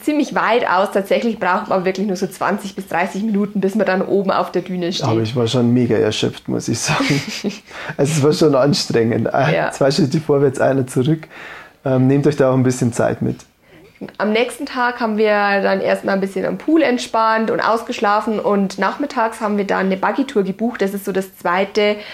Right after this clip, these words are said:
Speaker 1: Must-Do, was man in Huacachina machen sollte. Also einmal auf die Düne hochklettern und den Sonnenuntergang anschauen und eine Buggy-Tour buchen. Man fährt dann nämlich mit so riesigen Buggies, also ich glaub, da passen zehn Leute plus Fahrer rein meistens,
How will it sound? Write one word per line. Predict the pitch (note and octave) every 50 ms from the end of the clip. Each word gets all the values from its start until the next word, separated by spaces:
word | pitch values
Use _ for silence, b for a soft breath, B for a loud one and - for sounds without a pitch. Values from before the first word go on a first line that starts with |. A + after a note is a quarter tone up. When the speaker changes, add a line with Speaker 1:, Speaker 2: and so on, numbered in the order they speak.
| B B B B B B
Speaker 1:
Must-Do, | - F#3+ F#3+ G3 G#3 A3+ - - - - A#3+ B3+
was | A#3 G#3 G3+ G#3
man | - G3+ G3 G3
in | - - F#3+ F#3+ G3+
Huacachina | A3 G3 F#3+ - G3 F#3+ - - A3+ G3+ G3 F#3+ F#3
machen | F3+ F3 F#3 F#3+ - G#3 G3+
sollte. | G#3 - E3+ F3 F3 F3 F#3+
Also | E3+ F3 F#3
einmal | - A2+ E3+ F3+ F3+ F3+
auf | F3+ F3+
die | - F#3
Düne | E3 G3+ A#3+ C4+ A#3+ A#3+ A#3
hochklettern | A#3+ B3+ B3+ - - A#3 A3 G#3+ A3 G#3 G#3 G#3
und | G3+ F#3+ G3 F#3
den | F3 -
Sonnenuntergang | - G3 G#3 G#3 G3 G#3 G#3 A3 G#3 G3 F#3+ F#3+
anschauen | F#3 E3+ F#3 F#3+ F#3+ F#3+ F3+
und | - A3 C4 C#4
eine | C#4 C4
Buggy-Tour | - F#3+ G3 G#3+ G#3 - - G3 F#3
buchen. | - G3+ G3 - - A#3 A#3 B B B B B B B B
Man | - G#3 G#3
fährt | G#3 - A3 G#3+ A#3+ A#3+ A#3+
dann | A#3
nämlich | A3 A3 G#3+ A3 A3 A3+
mit | A#3 G#3+ G#3 -
so | G#3 G3+
riesigen | G3+ A#3 C4 C#4+ E4+ - - A3+ G#3+ G#3 F#3
Buggies, | - F3+ F#3+ F#3+ A#3+ A#3 A#3
also | F3+ F#3+ F#3+
ich | G3
glaub, | F#3 F#3+ F#3+
da | F#3+ G3
passen | G3 - G3 G3 - G3+ F#3+ - -
zehn | - G#3+ A3 B3 C#4
Leute | C#4 G#3 G#3 A3+ B3+ B3 C4
plus | - - B3+ B3 B3
Fahrer | - - G#3 G#3 A#3+ B3 G#3+ G3 F#3+
rein | F3+ F3+ F3+ F#3 F#3+ G3
meistens, | F#3+ F#3 F#3 G3 G3 - - A#3 C4 D#4+